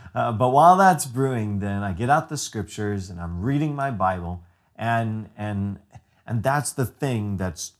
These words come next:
that's changing my thinking. That's what's helping me. And, and many times I'll read several chapters before even taking my first drink of coffee.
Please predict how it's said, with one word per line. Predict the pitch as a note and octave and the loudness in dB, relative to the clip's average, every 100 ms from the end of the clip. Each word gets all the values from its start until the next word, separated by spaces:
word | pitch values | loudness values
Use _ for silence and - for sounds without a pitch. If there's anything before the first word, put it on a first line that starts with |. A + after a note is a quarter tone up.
| - | -12
that's | G2 E2+ - | -10 -8 -10
changing | - - A#2 A#2 G2+ G#2+ F#2+ | -14 -8 -6 -4 -4 -4 -4
my | E2+ | -4
thinking. | E2 - - A2 F#2 F2 D2+ D#2 | -8 -10 -8 -8 -8 -10 -12 -8
That's | A2+ B2+ C3 - | 0 2 2 0
what's | A#2+ G#2 | -6 -6
helping | - A2+ G2 F#2 D#2+ | -4 -4 -4 -10 -10
me. | D#2+ D#2+ - _ _ _ | -12 -14 -18 _ _ _
And, | - G#2+ G#2+ G#2+ G2+ G#2 G2 - | -8 -4 -2 -2 -4 -4 -8 -10
and | G#2 G2+ | -12 -8
many | A2 A#2+ D3 C#3+ | -4 0 2 0
times | F2+ G2+ F#2 E2+ | -2 -4 -4 -4
I'll | F#2+ | -4
read | F#2 A2 F#2+ | -2 -4 -6
several | - - D3 C#3+ A#2+ A2 | -6 -4 0 0 0 -4
chapters | - A#2 A2+ - F#2+ E2 _ _ _ | -4 -4 -4 -6 -10 -10 _ _ _
before | A2+ G2 B2 B2+ | -8 -6 -2 0
even | C3 B2 | 0 -2
taking | A#2+ C3+ C3+ | -2 -4 -2
my | C3+ C#3 | -2 -2
first | - D#3+ C3 | -2 -4 -4
drink | - F#3+ - | -4 -4 -2
of | F#2+ D2+ _ | -6 -8 _
coffee. | - E2 D#2+ - G2 | -10 -10 -10 -18 -20